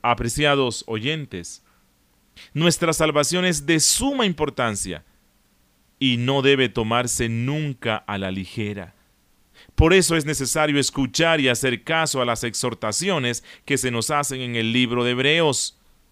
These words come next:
No se trata de perder la salvación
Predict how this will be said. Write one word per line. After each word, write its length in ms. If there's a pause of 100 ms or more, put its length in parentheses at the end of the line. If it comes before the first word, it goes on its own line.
(360)
No 240
se 160
trata 460
de 260
perder 760
la 100
salvación 680